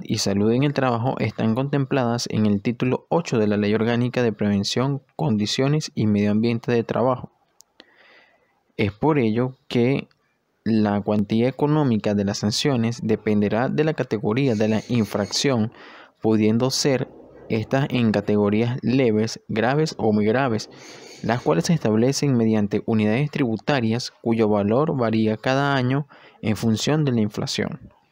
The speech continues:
Para ello debemos conocer las tres categorías en las cuales incurren las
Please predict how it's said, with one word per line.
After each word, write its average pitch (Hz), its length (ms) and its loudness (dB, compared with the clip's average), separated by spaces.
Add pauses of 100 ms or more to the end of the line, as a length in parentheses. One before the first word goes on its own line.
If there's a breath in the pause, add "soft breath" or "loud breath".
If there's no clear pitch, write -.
(920 loud breath)
Para 104 240 0
ello 139 240 2
debemos 113 400 2
conocer 127 680 0
las 107 340 -2
tres 110 220 0 (500)
categorías 131 800 0 (240)
en 123 160 0
las 135 140 -2
cuales 113 440 0 (220)
incurren 107 500 0
las 120 240 0